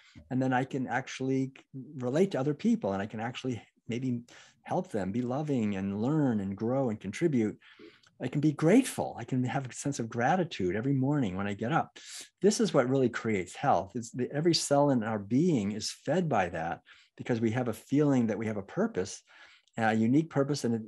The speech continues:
it has to do with our consciousness. And so our food comes out of that. We, we choose foods that bring more love and healing into the world, and we try to support people that are doing that to create more of that. And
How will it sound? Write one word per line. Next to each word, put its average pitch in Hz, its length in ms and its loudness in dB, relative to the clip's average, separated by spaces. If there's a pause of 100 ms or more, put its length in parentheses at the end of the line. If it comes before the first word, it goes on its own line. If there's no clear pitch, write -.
it - 20 -6
has 131 220 -4
to 127 100 -10
do 123 120 2
with 117 120 2
our 120 120 -2
consciousness. - 760 -6 (360)
And 113 80 -2
so 127 120 4
our 117 100 8
food 135 380 0
comes 127 260 0
out 135 200 4
of 107 120 -2
that. 85 220 -6
We, 98 260 -2 (400)
we 107 180 0
choose 123 420 0
foods 110 500 0
that 107 300 2 (920)
bring 120 140 0
more 113 220 2
love 110 320 2
and 107 140 2
healing 113 420 0
into 104 160 -6
the 101 100 -4
world, 135 480 4
and 101 140 -2
we 101 60 -4
try 110 160 -4
to 104 60 -6
support - 340 -6
people 110 240 -6
that 98 100 -4
are 95 40 -6
doing 117 320 0
that 107 280 0 (400)
to 101 80 -12
create - 200 -2
more 117 260 2
of 113 100 0
that. 110 320 4
And 95 200 -4